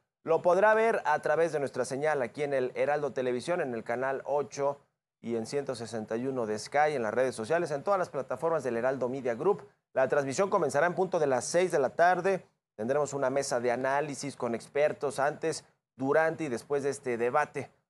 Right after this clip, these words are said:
Conduce mi compañero Alejandro Cacho. Recuerde, este domingo diecinueve de mayo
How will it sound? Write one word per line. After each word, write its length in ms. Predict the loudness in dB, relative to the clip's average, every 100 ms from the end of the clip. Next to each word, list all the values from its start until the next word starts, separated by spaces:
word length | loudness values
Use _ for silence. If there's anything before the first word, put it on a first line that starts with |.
| _
Conduce 360 | -4 -2 -2
mi 120 | -6 -4
compañero 680 | -4 -4 0 2 2 -2 -10 _ -10
Alejandro 500 | -8 -6 -6 -6 2
Cacho. 320 | 2 2 0
Recuerde, 540 | -2 0 2 2 0 -4 -6
este 260 | -4 -2
domingo 380 | 0 0 -2 -2
diecinueve 480 | -4 -6 -4 -2 0
de 100 | 0
mayo 380 | 0 0 0